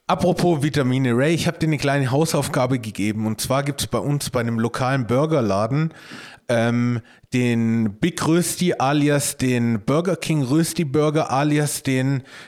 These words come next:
Schwenningen Spezial Rösti Burger. Hast du's,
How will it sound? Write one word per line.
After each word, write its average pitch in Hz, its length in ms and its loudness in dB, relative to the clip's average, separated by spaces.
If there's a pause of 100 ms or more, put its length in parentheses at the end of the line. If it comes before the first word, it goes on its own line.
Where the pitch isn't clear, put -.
Schwenningen 147 600 2
Spezial 143 880 0
Rösti 127 480 0
Burger. 104 500 0 (600)
Hast - 320 -2
du's, 180 180 0